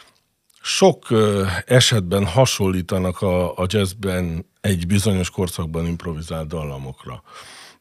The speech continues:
Tehát, ö, ez, ez egyrészről nagyon-nagyon örömteli, hogy egy, ö,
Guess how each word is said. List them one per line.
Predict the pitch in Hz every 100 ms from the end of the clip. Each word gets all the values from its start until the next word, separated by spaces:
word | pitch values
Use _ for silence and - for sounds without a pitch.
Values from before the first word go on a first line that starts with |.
| _
Tehát, | - 95 113 113 -
ö, | 123 123 123 - _ -
ez, | - 123 117 -
ez | 113 110 -
egyrészről | 131 120 107 104 - 110 101 104
nagyon-nagyon | 107 120 123 110 104 98 101
örömteli, | 98 95 92 85 98 95 107
hogy | 87 95 90
egy, | 92 82 92
ö, | 92